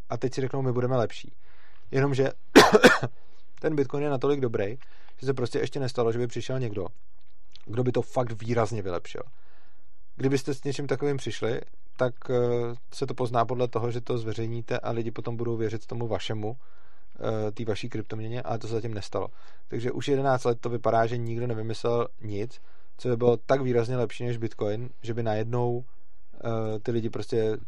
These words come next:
se vzdali toho Bitcoinu a šli tam. Takže prostě dokud bude Bitcoin takhle dobrý a nevě-, nenajde se nic jako výrazně lepšího, tak to zůstane takhle. A když někdo udělá fork,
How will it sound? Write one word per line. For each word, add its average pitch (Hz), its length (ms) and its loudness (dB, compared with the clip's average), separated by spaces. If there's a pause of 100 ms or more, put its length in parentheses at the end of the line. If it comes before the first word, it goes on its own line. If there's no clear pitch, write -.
(200)
se - 140 -2
vzdali 107 240 2
toho 113 140 0
Bitcoinu 107 500 -2
a - 20 -2
šli 113 160 -2
tam. 90 200 -4
Takže 101 220 -4
prostě 107 440 -2 (460)
dokud 135 220 0
bude 135 180 4
Bitcoin 127 340 0
takhle 123 240 0
dobrý 123 260 0
a 120 60 0
nevě-, 117 300 -2
nenajde 117 340 -2
se 123 140 -2
nic 120 200 -2
jako 120 160 -2
výrazně 113 420 0
lepšího, 120 480 -2 (480)
tak 123 120 -4 (240)
to - 100 -2
zůstane 120 340 -2
takhle. 123 360 0 (460)
A - 80 0
když 117 240 0
někdo 123 220 0
udělá 120 300 4
fork, 113 360 0